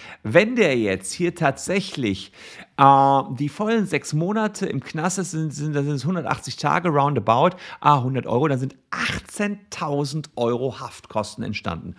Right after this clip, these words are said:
Ohne Scheiß, achtzehntausend Euro Haftkosten für die Erzwingungshaft, die dann eben nicht geklappt hat. Und diese achtzehntausend Euro muss jetzt erstmal die Stadtkasse Borken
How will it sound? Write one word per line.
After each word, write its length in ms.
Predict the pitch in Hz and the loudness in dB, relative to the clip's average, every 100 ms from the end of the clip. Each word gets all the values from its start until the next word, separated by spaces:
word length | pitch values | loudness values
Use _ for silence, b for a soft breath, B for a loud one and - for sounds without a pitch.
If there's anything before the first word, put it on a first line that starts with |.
| B B | B B
Ohne 260 | - 196 226 | 2 2 2
Scheiß, 400 | - 107 - - | -4 -6 -8 -10
achtzehntausend 840 | - 226 233 226 214 151 127 139 - | -8 -8 -6 -6 -4 -2 -4 -4 -2
Euro 260 | 123 107 | 0 2
Haftkosten 720 | 120 107 - 143 151 - 180 B B - | 2 2 2 2 2 0 -8 B B 0
für 100 | 170 | 2
die 100 | 170 | 2
Erzwingungshaft, 720 | 156 151 143 151 127 117 - | 0 -2 -2 -2 -2 -2 -2
die 80 | |
dann 140 | 120 120 | -4 -4
eben 200 | 101 95 | -4 -4
nicht 200 | 87 - | -6 -8
geklappt 420 | - - 80 - | -14 -10 -12 -12
hat. 140 | 82 - B B B | -18 -18 B B B
Und 160 | - 120 | -2 2
diese 260 | 247 262 254 | 4 4 4
achtzehntausend 800 | 220 - 196 175 147 127 123 - | 2 0 -2 0 0 0 -2 2
Euro 300 | 208 151 143 | 2 2 2
muss 240 | 160 180 | 0 0
jetzt 120 | 196 | -4
erstmal 300 | - 104 135 | -4 -4 -4
die 120 | 160 | -4
Stadtkasse 880 | 165 - - - - 123 123 - 175 175 B B _ | -6 -8 -12 -12 -10 -6 -4 -2 -4 -4 B B _
Borken 800 | 90 131 131 110 - 170 185 | -4 0 0 -2 -4 -6 -6